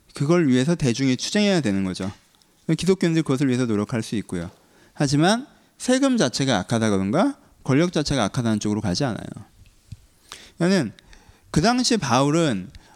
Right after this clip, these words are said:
황제 정치가 잘못된 정-, 그러니까 민주 정치나 황제 정치나 정치 제도 자체는 상대성이 있어요. 뭐 더 진보적인 정치가 있고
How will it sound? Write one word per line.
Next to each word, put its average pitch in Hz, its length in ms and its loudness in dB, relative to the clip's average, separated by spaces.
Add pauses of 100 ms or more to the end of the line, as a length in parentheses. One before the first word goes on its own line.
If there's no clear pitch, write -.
(200)
황제 247 340 2
정치가 220 520 2
잘못된 175 540 0
정-, 131 240 -2
그러니까 180 240 -6
민주 156 320 0
정치나 214 420 0
황제 208 220 4
정치나 185 380 0
정치 143 380 0
제도 147 320 2
자체는 143 440 -2
상대성이 196 680 0
있어요. 104 240 0
뭐 95 140 -6
더 151 260 2
진보적인 143 540 0
정치가 117 400 -2
있고 107 300 -2